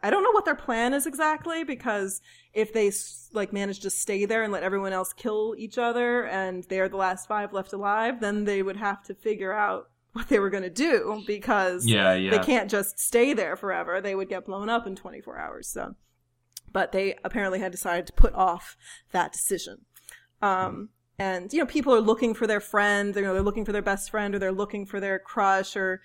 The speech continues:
Speaker 1: um, you know, throughout the whole book, it's, it's things like that. And it is very hard to keep track of because there's forty-two of them, which is a lot. And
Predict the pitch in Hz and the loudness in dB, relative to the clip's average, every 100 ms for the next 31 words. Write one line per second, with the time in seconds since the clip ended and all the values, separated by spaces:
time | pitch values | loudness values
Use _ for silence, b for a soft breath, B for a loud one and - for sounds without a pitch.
0 | B B B 202 185 180 190 185 - 180 | B B B -4 -4 -4 -8 -12 -8 -10
1 | 170 _ _ _ _ - 220 208 202 196 | -10 _ _ _ _ -2 4 4 4 0
2 | 196 190 180 - 185 - 160 - - - | 0 0 -4 -4 -4 -4 -10 -10 -12 -10
3 | - - - - - 85 202 226 240 359 | -10 -10 -12 -14 -8 -4 -2 -4 2 2
4 | 453 381 285 - 226 214 233 - 311 370 | 4 4 4 6 4 4 -8 2 4 4
5 | 247 226 233 220 214 - 269 262 247 320 | 0 -2 -4 -2 -4 0 2 2 0 2
6 | 370 226 185 190 247 415 415 240 208 285 | 2 2 0 0 0 2 2 2 6 8
7 | 214 98 - B B B 220 220 214 208 | 8 4 -8 B B B 2 4 6 4
8 | 202 | 0